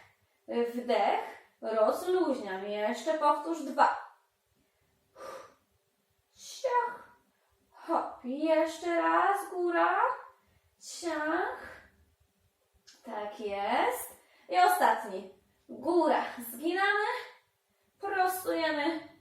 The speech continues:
rozluźniamy. Z rękoma troszkę podobnie, ale wyciągnię do przodu, brzuch, poślady nadal spięte. Ręce podnoszę, ściągam łokcie do talii,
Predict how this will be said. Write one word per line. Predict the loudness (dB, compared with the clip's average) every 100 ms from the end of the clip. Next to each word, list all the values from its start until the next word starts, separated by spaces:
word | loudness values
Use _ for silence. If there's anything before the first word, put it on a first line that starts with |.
| _ -6
rozluźniamy. | 0 2 4 2 0 -2 0 -2 -2 -6
Z | -10
rękoma | -14 -4 0 2 2 0 -10 -20 _
troszkę | -8 -6 -4 -4
podobnie, | 0 2 2 -2 -10 -16 _ _ _
ale | 2 4 2 -2 -12 _ _ _ _ _ _ _
wyciągnię | -2 0 0 -2 0 2 2
do | 2
przodu, | 0 2 0 -2
brzuch, | -8 -4 0 0
poślady | 0 0 2 4
nadal | 4 4 2 0
spięte. | -4 -4 -6 -16 -20 _ 0
Ręce | 2 4 2 0 -4 -6 -2
podnoszę, | 2 4 4 4 2 0 -6 -10 -20 _
ściągam | -8 -4 0 0 2 6 8
łokcie | 8 4 -2
do | -2
talii, | -2 2 2 4 2 0 -6